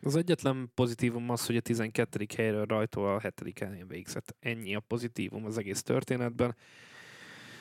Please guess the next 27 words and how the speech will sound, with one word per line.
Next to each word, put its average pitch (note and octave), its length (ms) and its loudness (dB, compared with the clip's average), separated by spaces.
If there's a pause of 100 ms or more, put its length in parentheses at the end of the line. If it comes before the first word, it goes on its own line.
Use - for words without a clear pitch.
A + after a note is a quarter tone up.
De D#3+ 280 4
valóban, A#2+ 720 2
de C3 160 4
ezt C3+ 180 4
már C#3 140 2
fordulók B2+ 480 4
óta A2 260 2
ugyanezt G#2+ 420 0
mondjuk, G#2+ 340 -2
és - 300 2
csak C#3 240 4
ugyanezt A#2+ 400 4
tudjuk A#2 300 0
a A#2 100 4 (240)
későbbiekben G#2 760 2
is G2+ 140 0
elmondani. G#2 580 -2
Mindegyik B2+ 840 0
fél B2 420 4
azt - 420 0
várja, A2+ 420 2
hogy - 280 -6
véget A#2 340 2
érjen G2+ 280 -2
ez G2 80 -4
a G2 60 0
szezon, A#2+ 520 2